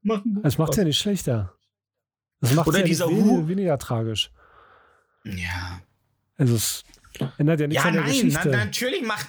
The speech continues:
Speaker 1: natürlich macht es, äh, äh, äh, von, ähm, Natascha Kampusch die Geschichte nicht, äh, tragischer. Und ich fand bei Natascha Kampusch, vielleicht weil's auch schon so,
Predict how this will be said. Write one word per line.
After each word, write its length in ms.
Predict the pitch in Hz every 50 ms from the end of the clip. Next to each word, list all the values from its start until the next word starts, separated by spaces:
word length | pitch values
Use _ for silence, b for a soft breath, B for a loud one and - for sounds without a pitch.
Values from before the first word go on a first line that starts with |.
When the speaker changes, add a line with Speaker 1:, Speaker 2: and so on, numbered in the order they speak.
| - - -
Speaker 1:
natürlich 320 | 165 151 143 - 226 226 202
macht 220 | 196 185 - - 196
es, 160 | 185 143 -
äh, 60 | 196 165
äh, 1000 | 170 160 165 165 170 170 165 160 165 170 165 160 160 156 160 156 147 165 151
äh, 60 | 156 143
von, 420 | - - 160 156 156 156 151 151
ähm, 520 | 143 104 147 147 143 143 143 139 139 143 143
Natascha 420 | 143 143 143 - 165 147 - - 143
Kampusch 440 | - 156 156 - - 175 143 -
die 80 | - 151
Geschichte 480 | 139 143 139 - 185 202 - - 196 160
nicht, 360 | 143 139 131 135 - _ _
äh, 260 | - 123 143 143 139
tragischer. 460 | 139 - - 139 139 143 143 135 135 127
Und 240 | 131 185 180 -
ich 100 | 170 160 -
fand 160 | 202 208 196
bei 100 | 208 185
Natascha 500 | 170 160 160 139 - 175 170 160 - 151
Kampusch, 420 | 135 - - 170 190 202 220 214 208
vielleicht 400 | - 175 165 165 180 170 - -
weil's 340 | 165 151 165 190 190 - -
auch 200 | - 165 170 143
schon 220 | - 175 160 160
so, 260 | 147 156 151 151 147